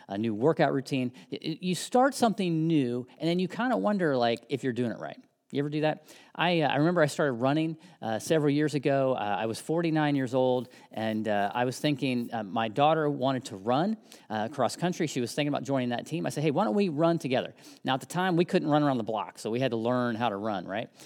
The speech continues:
Um, but she decided she was gonna play tennis, but I had told her, I said, "Hey, I'm gonna run a five K when I turn fifty."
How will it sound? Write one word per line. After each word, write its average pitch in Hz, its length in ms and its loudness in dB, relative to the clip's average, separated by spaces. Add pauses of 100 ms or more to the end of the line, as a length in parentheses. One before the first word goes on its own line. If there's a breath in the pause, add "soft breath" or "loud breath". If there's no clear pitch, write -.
(220 loud breath)
Um, 117 300 -2
but 156 160 4
she 247 200 -2
decided 175 340 2
she 170 60 -2
was 147 60 -2
gonna 139 120 0
play 123 180 2
tennis, 202 420 -2 (300 soft breath)
but 143 100 2
I 160 80 6
had 156 160 2
told 262 240 0
her, 151 80 4
I 135 40 4
said, 156 140 0
"Hey, 151 220 0
I'm 151 140 -2
gonna 208 120 0
run 156 220 2
a 127 60 0
five 135 340 -4
K 113 160 -2
when 110 140 -2
I 104 60 -2
turn 107 200 -8
fifty." - 360 -8